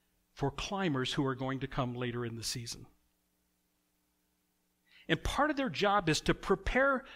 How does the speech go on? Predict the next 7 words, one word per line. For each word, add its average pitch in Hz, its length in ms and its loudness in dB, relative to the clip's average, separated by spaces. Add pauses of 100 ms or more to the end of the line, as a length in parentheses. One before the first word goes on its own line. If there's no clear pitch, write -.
(140)
the 156 100 4
route 202 400 4
for 208 100 2
the 196 100 0
climbers, 220 800 -6 (1700)
which 196 200 2
includes 214 520 0